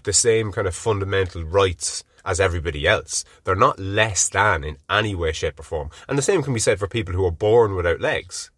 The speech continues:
Like, just because they can't walk doesn't mean that they have any less right to exist than somebody who can walk. So if, if there's three parts of us, the body is just basically the container.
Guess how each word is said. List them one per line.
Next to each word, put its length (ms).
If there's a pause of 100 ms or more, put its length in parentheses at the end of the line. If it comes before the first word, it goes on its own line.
(400)
Like, 100
just 140
because 220
they 100
can't 320
walk 480 (340)
doesn't 300
mean 280
that 140
they 100
have 140
any 220
less 400 (280)
right 520
to 160
exist 680
than 300 (280)
somebody 320
who 140
can 300
walk. 380 (1500)
So 280
if, 280 (260)
if 120
there's 160
three 280
parts 340
of 80
us, 120
the 140
body 340
is 100
just 220
basically 400
the 120
container. 600